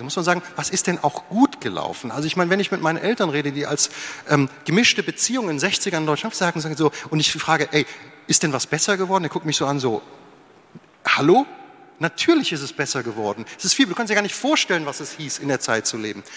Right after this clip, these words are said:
Und ich glaube, wir müssen gleichzeitig Rassismuskritik machen und sehr dezidiert und gleichzeitig sagen, wie viele Dinge sich auch wirklich gut entwickelt haben und nicht einfach, weil die deutsche Gesellschaft es geschenkt hat, sondern weil Leute gekämpft haben, aber eben nicht nur wir, wer auch immer dieses wir ist,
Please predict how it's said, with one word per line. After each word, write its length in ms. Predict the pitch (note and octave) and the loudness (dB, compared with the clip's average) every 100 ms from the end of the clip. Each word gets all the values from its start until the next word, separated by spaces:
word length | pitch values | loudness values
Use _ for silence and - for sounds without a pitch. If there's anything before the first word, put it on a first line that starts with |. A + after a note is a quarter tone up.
| - - | -14 -4
Und 160 | E3 E3+ | -4 -2
ich 100 | - | 0
glaube, 320 | C3+ G3 F#3 | 2 2 2
wir 60 | |
müssen 220 | F3 G3 F#3 | 0 0 -2
gleichzeitig 720 | G#2+ E3+ B3 - F#3 C#3 B2 | 0 2 2 0 -2 -2 -6
Rassismuskritik 640 | A2+ C3 C3 - C3 B2+ | -6 -6 -6 -6 -4 0
machen 160 | B2+ A#2 | 2 2
und 80 | A#2+ | 4
sehr 180 | F#3+ A3+ | 4 4
dezidiert 520 | D#3+ - A2+ C#3 D3+ - - | 0 -6 -6 -6 -6 -10 -8
und 100 | B2 | -4
gleichzeitig 580 | A#2 C3 A2+ F#3+ D#3 D3 | 0 2 2 2 0 0
sagen, 280 | D3 C#3 C#3 - - | 2 2 -2 -12 -6
wie 80 | C3 | -4
viele 320 | - C4 G3+ | 0 2 0
Dinge 320 | - D3+ B3+ | 2 0 2
sich 200 | E3 - | 0 -4
auch 120 | B2+ - | -6 0
wirklich 360 | B2 G3+ F#3+ - | 4 4 2 -2
gut 240 | D#3 F3+ | -2 -2
entwickelt 640 | C3+ B2 C3+ - A#3 - | -4 -6 0 2 2 0
haben 180 | F3 F3+ | -2 0
und 140 | F3 F#3 | 0 0
nicht 180 | G#3+ | 2
einfach, 300 | F#3 A3 - - - A2 | 2 2 -2 -4 -16 -2
weil 280 | A#2 F#3+ | 0 2
die 80 | F3 | 0
deutsche 340 | C#3 D#3 F#3 C3+ | 2 2 2 -4
Gesellschaft 380 | B2 E3 - | -4 -4 -4
es 80 | - | -6
geschenkt 280 | C#3 F#3 D#3 | -2 0 0
hat, 60 | - - - | -4 -12 -2
sondern 320 | D#3 G3+ C3+ | 2 2 2
weil 100 | C#3 | 2
Leute 240 | D#3+ D#3+ | 2 2
gekämpft 600 | - - - G#2 G#2+ - | -4 -10 -10 -10 -10 0
haben, 300 | C3 D3 A#3 - - | 2 2 0 -4 -4
aber 220 | - D3+ C#3 | 0 2 0
eben 220 | G3+ G3+ | 0 0
nicht 200 | G#3 E3+ | -2 0
nur 220 | D#3+ B2+ G2 - | 2 2 0 -8
wir, 260 | F3 F3 | -2 0
wer 100 | A#2 | 2
auch 80 | B2 | 2
immer 140 | D#3 | 2
dieses 300 | C3+ A#2+ A2 | 2 -2 -2
wir 180 | D3+ A#3 | 0 0
ist, 220 | A2+ - | -2 -4